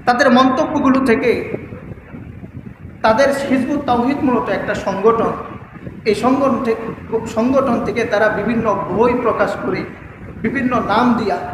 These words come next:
ইহুদি খ্রিস্টানদের একটা চক্রান্ত হইল। তারা যখন কোনো বই প্রকাশ করে তখন বইয়ের উপরের যে লেবেলটা আছে এখানে সুন্দর একটা নাম ব্যবহার করে, সুন্দর একটা নাম ব্যবহার করে, যাতে করে সহজেই কোনো মুসলিম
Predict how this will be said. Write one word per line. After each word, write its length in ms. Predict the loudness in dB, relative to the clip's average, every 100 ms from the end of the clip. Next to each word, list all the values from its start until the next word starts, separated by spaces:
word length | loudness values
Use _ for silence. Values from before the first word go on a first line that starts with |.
| -12 -14 -18 -20 -2 4
ইহুদি 300 | 4 4 2
খ্রিস্টানদের 600 | 0 0 2 2 2 0
একটা 220 | -2 -2
চক্রান্ত 540 | -2 0 2 2 2
হইল। 480 | 2 2 2 0 -4 -10 -14 -10 2
তারা 180 | 4 6
যখন 440 | 4 2 0 0 -4
কোনো 160 | -2
বই 280 | 0 2 2 2
প্রকাশ 280 | -2 -2 -2
করে 500 | -2 0 0 0 -8 -10 -12 -14 -14 0
তখন 280 | 2 4 2 0 -6 -10 -12 -14 -4
বইয়ের 340 | 2 4 4 2 0
উপরের 460 | 0 2 4 4
যে 100 | 2
লেবেলটা 460 | 4 4 4 4 2
আছে 380 | 2 2 -2 -2 -8 -14 -10 -2
এখানে 320 | 0 4 4
সুন্দর 480 | 4 2 0 2 0
একটা 220 | 0 -2
নাম 340 | 0 2 2 4
ব্যবহার 340 | 4 2 0 0
করে, 220 | -2 -4 -8 -14 -16 -16 -16 -6
সুন্দর 360 | 0 4 6 6
একটা 220 | 4 2
নাম 280 | 4 4 6
ব্যবহার 380 | 6 6 4
করে, 360 | 2 0 0 -2 -10 -14 -16 0
যাতে 280 | 2 2 4
করে 220 | 4 4
সহজেই 440 | 6 6 6 2
কোনো 240 | 0 2 2
মুসলিম 640 | 2 0 0 0 -2 -6